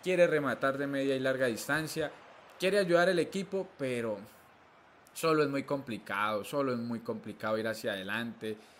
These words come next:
y, y, y que tu compañero pierde el balón y se queda parado mirándote como que, "¿Y ahora qué hacemos?".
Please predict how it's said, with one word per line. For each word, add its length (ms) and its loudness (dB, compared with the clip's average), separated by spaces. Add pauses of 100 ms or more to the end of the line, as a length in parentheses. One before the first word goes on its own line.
(160)
y, 100 -10
y, 340 -4 (100)
y 140 -6
que 180 -4
tu 140 -8
compañero 520 0
pierde 280 0
el 80 -2
balón 260 0
y 60 -6
se 160 -4
queda 280 0
parado 300 0
mirándote 560 -4
como 300 -8
que, 100 -8
"¿Y 160 -4
ahora 320 -2
qué 140 -4
hacemos?". 560 -4